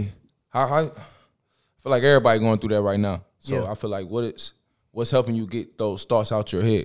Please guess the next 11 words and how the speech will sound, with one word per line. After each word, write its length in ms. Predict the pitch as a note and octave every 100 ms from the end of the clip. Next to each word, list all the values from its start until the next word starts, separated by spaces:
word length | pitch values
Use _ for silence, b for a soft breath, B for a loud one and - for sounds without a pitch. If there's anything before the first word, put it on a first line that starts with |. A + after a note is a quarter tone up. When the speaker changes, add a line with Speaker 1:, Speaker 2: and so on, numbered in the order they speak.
| -
Speaker 2:
'Cause 100 | -
that's 200 | F#2 A2+ A2
really 180 | B2
what 160 | G#2+ G2
it 120 | G2
is. 340 | B2 F#2 - B B B B B B _
Speaker 1:
Man, 320 | A#2+ C#3 C#3 -
um, 500 | C#3 D3+ D3 C#3 A#2+ - _ _ _ _ _ - _ _ _ _ _ -
practicing, 580 | C3+ F3 - - B2+ G2+ _ -
uh, 380 | C3+ B2+
Speaker 2:
Yeah. 40 | A2+